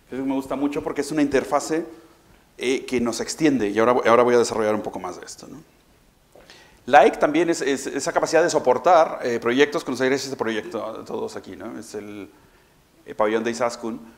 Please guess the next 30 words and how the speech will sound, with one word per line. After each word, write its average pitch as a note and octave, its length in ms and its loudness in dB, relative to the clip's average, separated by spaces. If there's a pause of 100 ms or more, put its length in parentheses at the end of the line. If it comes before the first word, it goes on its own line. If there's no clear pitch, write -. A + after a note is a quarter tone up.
(380)
Izaskun A#2+ 400 -6
Chinchilla, B2+ 600 -6
que C3 260 -6
ganó A#2+ 420 -4
un A#2+ 140 -6
concurso A#2+ 580 -8
para A2+ 380 -4
desarrollar A2+ 600 -6
este, - 280 -14
este - 180 -16
proyecto A2+ 560 -8
en G2 240 -10
la F#2+ 160 -6
ciudad G#2 440 -8
de A2 260 -8
Nueva G#2+ 160 -8
York. C3 280 -8 (1000)
Y D3+ 220 -2
fue D3 220 2
financiado C#3+ 580 2
todo C#3+ 260 6
a C3+ 60 4
través A#2+ 260 2
del A#2 80 -2
crowdfunding, - 680 -2
¿no? A2 180 -14
De, A2+ 120 -14
del, G2+ 320 -12
eh, G2 260 -10
micromecenazgo. A2+ 760 -4